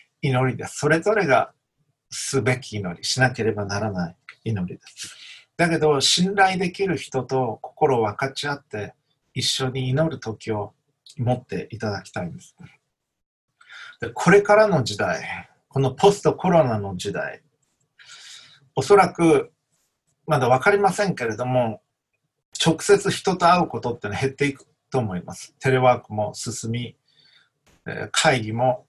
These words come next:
おー、インターネットでなされることがどんどん増えていくでしょう。教育においても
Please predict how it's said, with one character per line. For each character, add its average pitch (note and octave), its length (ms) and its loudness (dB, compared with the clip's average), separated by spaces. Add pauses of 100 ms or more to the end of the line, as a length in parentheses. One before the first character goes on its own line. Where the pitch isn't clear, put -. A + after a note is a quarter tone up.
お G1+ 720 -8
ー、 - 720 -12
イ - 20 2
ン A2+ 60 -2
タ C#3 80 4
ー B2+ 60 4
ネ B2+ 80 0
ッ B2+ 80 -6
ト A2 120 -6
で A2 160 -2
な B2+ 160 2
さ C3 160 -2
れ B2 100 -2
る A2 80 -6
こ A2 120 -6
と A#2 100 -6
が G2+ 240 -2
ど C#3+ 160 0
ん B2+ 60 -2
ど A#2 100 -2
ん - 20 -8
増 C#3 140 0
え - 80 0
て - 80 -8
い F#2 100 -8
く - 100 -14
で - 100 -10
し - 100 -8
ょ - 80 -14
う。 - 80 -20
教 D3+ 200 6
育 C#3+ 160 -2
に C#3+ 120 -2
お C#3+ 80 0
い C#3 80 -4
て - 100 -8
も F#2+ 280 -6